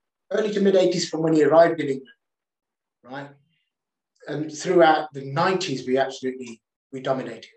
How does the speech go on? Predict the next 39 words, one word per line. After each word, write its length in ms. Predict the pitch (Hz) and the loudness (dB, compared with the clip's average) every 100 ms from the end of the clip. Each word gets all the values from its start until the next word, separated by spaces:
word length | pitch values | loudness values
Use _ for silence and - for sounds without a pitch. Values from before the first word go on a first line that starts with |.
| _ _ _ _ _ _ _ _ _ - | _ _ _ _ _ _ _ _ _ -8
And, 600 | 151 156 160 160 160 - _ - | -4 -2 -2 -2 -4 -8 _ -12
and 120 | 165 | -6
then 100 | 170 | -4
he 60 | 160 | -4
fell 200 | 170 143 | -4 -2
ill 380 | 139 143 143 131 | -2 -2 -2 -4
and, 320 | 127 123 123 135 | -4 -10 -16 -16
and, 140 | 131 135 | -16 -10
and 100 | 139 | -6
all 120 | 135 | -4
sorts 240 | 147 135 | -6 -8
of 80 | 127 | -8
other 160 | 131 127 | -8 -8
things 200 | 127 - | -10 -12
happened. 260 | - - | -16 -18
But 140 | 156 156 | -20 -8
now 340 | 196 208 151 | -6 -6 -6
he's, 340 | 139 160 156 - | -6 -6 -6 -12
he's 160 | 151 | -16
got, 340 | 151 165 - - _ _ _ _ _ _ - | -6 -4 -4 -8 _ _ _ _ _ _ -12
um, 800 | 139 135 135 135 131 131 135 131 | -8 -6 -4 -4 -6 -8 -12 -8
he's 140 | 151 | -6
got 160 | - - | -4 -6
a 20 | |
career 340 | - 170 170 165 | -2 2 4 4
doing 220 | 165 165 | 2 0
P 220 | 180 175 | 0 0
As. 260 | 202 - - _ _ _ _ _ _ _ _ _ - | -2 -4 -16 _ _ _ _ _ _ _ _ _ -12
But 100 | 202 | -8
the 80 | 196 | -6
songs 320 | 220 254 202 | -4 -4 -4
he's 240 | - - | -6 -4
playing 440 | 226 208 - - - _ _ _ _ _ _ _ _ - | -2 -2 -4 -12 -20 _ _ _ _ _ _ _ _ -10
are 80 | 180 | -8
the 60 | |
ones 320 | 185 196 185 | -4 -4 -4
that 280 | 175 175 143 | -8 -10 -8
we 240 | 160 196 196 | -2 -2 2
did 360 | 190 185 - | 2 2 0